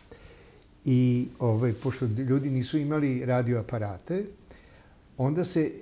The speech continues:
za najpopularniju tada radio emisiju,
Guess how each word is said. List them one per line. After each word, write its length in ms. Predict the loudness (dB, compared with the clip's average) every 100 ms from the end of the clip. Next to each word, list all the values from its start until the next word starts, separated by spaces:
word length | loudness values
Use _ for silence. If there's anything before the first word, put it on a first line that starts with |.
| -18 -8
za 300 | -4 0 0
najpopularniju 880 | 0 -2 -4 -6 -2 -2 0 0 -2
tada 460 | 0 0 0 -2 -2
radio 420 | 0 2 2 0
emisiju, 720 | 0 -4 -6 -6 -4 -4 -6